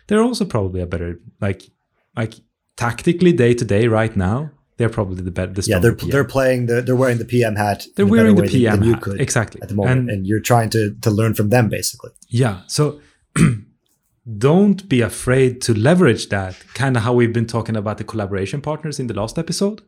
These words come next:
Speaker 2: Mm-hmm.
Speaker 1: Like, if you're expected to go to a meeting and report on something or plan something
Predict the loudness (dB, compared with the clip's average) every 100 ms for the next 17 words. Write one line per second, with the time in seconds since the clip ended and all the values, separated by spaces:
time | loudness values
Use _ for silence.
0 | -10 -6 -6 -8 -12 -4 -2 -4 _ _
1 | _ _ 0 2 4 2 2 -2 -4 -2
2 | -2 0 2 0 0 0 2 2 2 -2
3 | -4 -2 -2 -2 -4 -6 -8 -4 -2 -2
4 | -2 -4 -4 -2 0 2 0 -4 -6 -8
5 | -8 -2 -2 -2